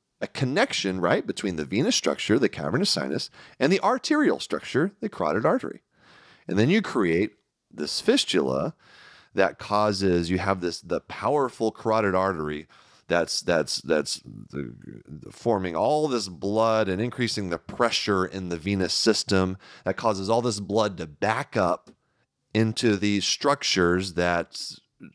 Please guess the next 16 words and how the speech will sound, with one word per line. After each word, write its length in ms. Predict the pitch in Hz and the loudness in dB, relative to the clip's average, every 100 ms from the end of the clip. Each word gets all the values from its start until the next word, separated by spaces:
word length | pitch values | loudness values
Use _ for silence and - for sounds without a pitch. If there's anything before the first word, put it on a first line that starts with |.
| _ 90 | _ -6
that, 360 | 90 85 82 - 71 | 0 2 0 -6 -18
that 320 | 90 87 85 | -2 -2 -2
drain 540 | 87 98 123 123 98 - | -4 -2 0 0 -2 -2
into 400 | 113 120 - 123 | -2 0 0 2
the 140 | 127 | 2
cavernous 720 | - 80 80 90 95 127 - - | 0 0 0 0 -4 -6 -10 -8
sinus, 760 | - 143 156 - - - - _ _ _ - | -4 0 0 -2 -6 -10 -10 _ _ _ -6
which 200 | - 104 | 0 2
includes 680 | 127 113 - 196 135 127 - _ - - - _ _ - | 2 0 2 4 4 2 -2 _ -20 -20 -20 _ _ -12
most 480 | 92 110 160 165 170 | -4 0 0 0 -2
of 120 | 165 | 2
the 100 | 175 | 2
stuff 400 | - 139 110 113 | 0 0 0 0
around 320 | 131 101 98 | 0 2 2
the 160 | 123 147 | 0 0
eye. 440 | 190 196 80 62 | 0 -2 -4 -12